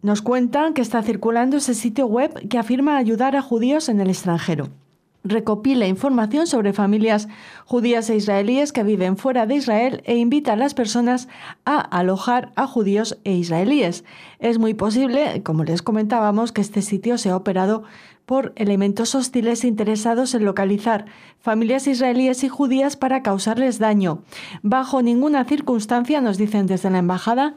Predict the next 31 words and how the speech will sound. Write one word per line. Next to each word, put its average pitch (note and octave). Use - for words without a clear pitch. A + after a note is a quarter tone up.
ingresen B3+
su C#4+
información A3
personal G#3
en A3+
este B3+
sitio A#3+
web. E3
Eh, F#3
y A3+
bueno, G#3+
eh, E3
nos F3
invitan G#3
a G#3
utilizar G3+
únicamente B3
los A#3
canales B3
oficiales A#3+
del A3
Gobierno F#3+
de F#3
Israel, G#3
el G#3+
Ministerio G#3+
de G3
Relaciones F#3
Exteriores G3+
y B3
las A#3